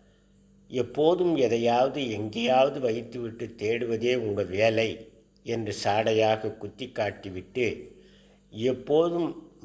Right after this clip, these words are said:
மாட்டியுள்ள கீ ஸ்டாண்டில் சாவி தொங்குவதை சுட்டிக்காட்டியதுடன்,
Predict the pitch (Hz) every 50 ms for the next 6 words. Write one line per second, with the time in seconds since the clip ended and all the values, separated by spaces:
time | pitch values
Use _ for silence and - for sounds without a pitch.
0 | 110 123 127 135 135 135 - 131 131 123 120 113 110 107 101 - - - 156 180
1 | 175 - - - - 120 113 117 117 104 113 117 113 107 - - 110 107 113 123
2 | 117 117 110 117 - 107 104 107 101 110 110 110 104 104 98 92 - - - 101
3 | 87 - - 120 - - 120 110 104 - - - 98 98 95 95 92 90 107 113
4 | 113 -